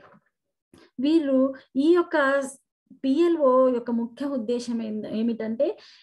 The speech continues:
ఈ అరబ్ ముస్లింలకు పాలస్తీనాను శాంతియుతంగా తిరిగి పొందేటట్టు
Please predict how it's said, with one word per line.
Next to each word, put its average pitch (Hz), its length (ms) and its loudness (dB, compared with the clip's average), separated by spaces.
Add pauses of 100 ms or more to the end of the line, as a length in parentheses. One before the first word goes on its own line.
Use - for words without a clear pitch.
(100)
ఈ 269 80 2
అరబ్ 320 380 0 (140)
ముస్లింలకు 277 680 -2 (140)
పాలస్తీనాను 247 1000 -4 (220)
శాంతియుతంగా 240 920 -4
తిరిగి 254 680 0
పొందేటట్టు 254 840 -2